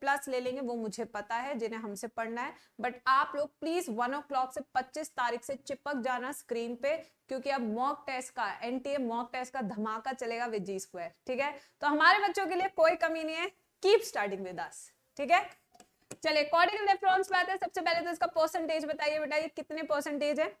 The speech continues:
यस, अच्छा, अगर मेरे को लगा स्पेशल क्लास में तुमने धूम मचाई है तो बेटा of course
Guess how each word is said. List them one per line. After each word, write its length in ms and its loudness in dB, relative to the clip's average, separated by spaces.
यस, 300 -2
अच्छा, 200 4
अगर 220 8
मेरे 140 2
को 60 0
लगा 220 4
स्पेशल 360 -2
क्लास 240 4
में 120 -4
तुमने 200 0
धूम 300 2
मचाई 340 2
है 100 2
तो 60 4
बेटा 240 6
of 60 -4
course 360 4